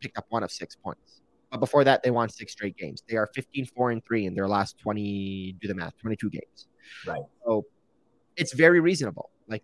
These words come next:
Speaker 1: there's twenty games left. Is it crazy to think Colorado can go fifteen and five? Not really,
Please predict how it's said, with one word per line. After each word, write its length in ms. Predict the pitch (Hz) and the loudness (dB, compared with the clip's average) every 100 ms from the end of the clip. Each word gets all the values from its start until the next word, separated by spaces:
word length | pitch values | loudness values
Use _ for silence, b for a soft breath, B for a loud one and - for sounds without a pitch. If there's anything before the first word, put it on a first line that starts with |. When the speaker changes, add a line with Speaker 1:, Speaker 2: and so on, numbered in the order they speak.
| - | 0
Speaker 1:
there's 180 | 139 135 | 0 0
twenty 320 | - 139 160 | 0 4 6
games 300 | 156 147 120 | 6 6 4
left. 400 | 107 127 - - _ _ _ _ - | 4 4 4 -6 _ _ _ _ -8
Is 140 | 147 | 2
it 160 | 165 - | 2 2
crazy 420 | - 143 160 160 | 4 6 6 6
to 80 | 147 | 6
think 260 | - 131 135 | 4 -2 2
Colorado 520 | 135 120 113 110 113 | 6 6 8 6 4
can 180 | - 107 | -2 -2
go 120 | 104 | -2
fifteen 380 | - 107 113 107 | -2 -8 -6 -6
and 120 | 95 | -4
five? 340 | 85 87 156 _ _ _ _ _ _ _ _ _ _ _ | -2 -2 -4 _ _ _ _ _ _ _ _ _ _ _
Not 240 | - 302 165 | 0 2 6
really, 340 | 226 151 - | 6 6 -2